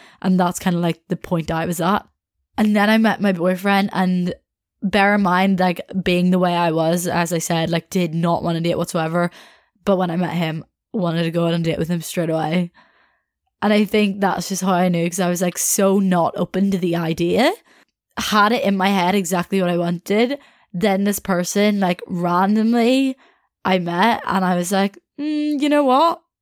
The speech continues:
<laughs> This seems right." And it was, so, yeah, I don't know.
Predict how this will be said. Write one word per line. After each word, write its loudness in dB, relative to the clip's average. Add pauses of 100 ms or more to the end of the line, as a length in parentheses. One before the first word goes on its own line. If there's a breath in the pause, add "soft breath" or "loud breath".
(100)
<laughs> -4
This 0
seems 0
right." 0 (340 soft breath)
And -4
it 0
was, -2
so, -2 (260)
yeah, -2 (100)
I 2
don't 0
know. -2